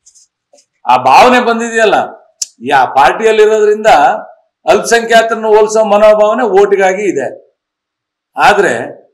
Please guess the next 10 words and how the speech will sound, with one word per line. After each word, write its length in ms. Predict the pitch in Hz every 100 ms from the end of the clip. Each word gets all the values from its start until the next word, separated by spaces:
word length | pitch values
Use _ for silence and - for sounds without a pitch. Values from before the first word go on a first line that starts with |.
| _ _ _ _ _
ಆ 100 | 113
ಭಾವನೆಯಲ್ಲಿ 720 | 117 127 165 240 247 247 247
"ನಾನು 220 | 240 233 226
ಹಿಂದೂ" 320 | 190 220 233
ಅನ್ನೋ 240 | 226 226
ಭಾವನೆ 340 | 196 190 208 202
ಬಂದಿದೆಯಲ್ಲ, 600 | 170 185 185 151 127 131 - - - _ _ -
ಅದಕ್ಕೆ 320 | 147 240 240
ನಾವು 320 | 214 196 190 170 151 139 120 113 107 -
ಸಂತೋಷ 400 | - 147 165